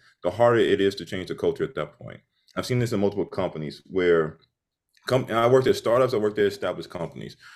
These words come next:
So, uh, at established companies, it's like you're basically you could try to go against the grain. You can try to change the, you could try to change how people think. You could try to change leadership's mindset.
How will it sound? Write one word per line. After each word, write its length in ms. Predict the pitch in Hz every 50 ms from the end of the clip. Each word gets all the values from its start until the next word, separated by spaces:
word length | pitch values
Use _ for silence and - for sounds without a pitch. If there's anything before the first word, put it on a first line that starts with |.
| - - _
So, 380 | - - - 107 101 98 98 95
uh, 280 | 57 67 87 95 95
at 220 | - 92 104 95 -
established 400 | - - 120 117 101 117 113 -
companies, 560 | 120 113 107 - 107 104 101 98 92 - - _ -
it's 380 | 107 107 104 - - - - _ _ _ -
like 260 | 98 95 90 85 - 104
you're 120 | 117 117 110
basically 800 | - - 113 127 131 127 131 - 117 113 110 104 101 92 - - _ _ _ _ _ _ _ _
you 100 | - 139
could 160 | - 131 123 -
try 360 | - - 117 110 120 135 165
to 160 | 156 - 175
go 220 | 139 135 - 156 160
against 280 | 156 156 156 151 151
the 60 | 151 143
grain. 540 | 127 131 147 151 151 151 151 151 151 151 - 143 135 127 123
You 100 | - 117
can 140 | - 110 104
try 300 | - - 113 113 120 120
to 120 | 120 120
change 340 | 104 - - 117 113 117 117
the, 320 | - 104 98 95 85 - - -
you 140 | 90 101 101
could 160 | 101 92 -
try 200 | - 110 104 107
to 80 | 101
change 340 | 95 - - 107 101 101 95
how 180 | - 85 85 87
people 340 | - - 104 92 - 80 78
think. 360 | - - 113 120 120 110 98
You 60 | 95
could 100 | 92 -
try 120 | - 104
to 60 | 95 87
change 240 | - 98 90 85
leadership's 420 | 85 98 98 95 - - 101 90 87
mindset. 680 | 90 95 104 101 101 - - - - 104 101 95